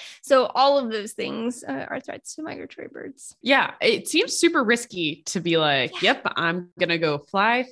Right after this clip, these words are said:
Speaker 2: thousands of miles so I can get a little nice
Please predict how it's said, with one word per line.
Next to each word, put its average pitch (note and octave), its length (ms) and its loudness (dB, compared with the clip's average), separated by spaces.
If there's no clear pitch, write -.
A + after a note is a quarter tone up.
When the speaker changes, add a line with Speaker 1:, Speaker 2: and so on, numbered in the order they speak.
Speaker 2:
thousands C#4+ 440 0
of E4 200 -6
miles E3 640 2
so E3+ 100 -2
I D3+ 140 2
can E3 220 -4
get D#3+ 180 2
a D3+ 80 0
little F#3+ 340 0
nice G3 340 -2